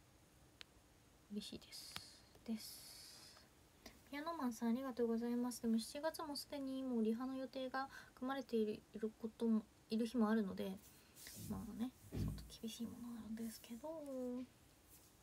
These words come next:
うん、そうね。そんな感じですかね。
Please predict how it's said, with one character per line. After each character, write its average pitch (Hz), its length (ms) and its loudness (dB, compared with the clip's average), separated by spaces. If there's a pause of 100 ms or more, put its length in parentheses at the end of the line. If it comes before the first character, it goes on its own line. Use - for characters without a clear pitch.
(1800)
う - 20 4
ん、 175 320 0 (260)
そ 196 240 -4
う 190 60 -6
ね。 220 180 -6 (1500)
そ 220 80 2
ん 208 80 4
な 214 80 2
感 214 180 6
じ 226 100 8
で 240 80 6
す - 80 -4
か 190 140 -6
ね。 214 200 2